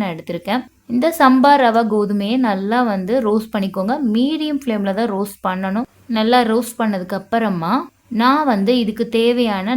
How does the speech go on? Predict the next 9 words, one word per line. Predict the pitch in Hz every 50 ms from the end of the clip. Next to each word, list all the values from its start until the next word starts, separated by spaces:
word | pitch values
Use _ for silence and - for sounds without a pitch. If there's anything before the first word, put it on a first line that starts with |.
| 247 214
நட்ஸ் | 202 220 220 - - 269
வந்து | 254 214 214 214
நான் | 214 196 185 185
ஆட் | 180 185 196
பண்ணிக்கிறேன். | 190 180 170 165 180 196 226 254 254 214
இதுல | 190 202 196 196 190
வந்து | 196 226 233 190 190
பாதாம், | 190 190 202 226 233 247 262 269 240
முந்திரி | 220 208 202 190 208 233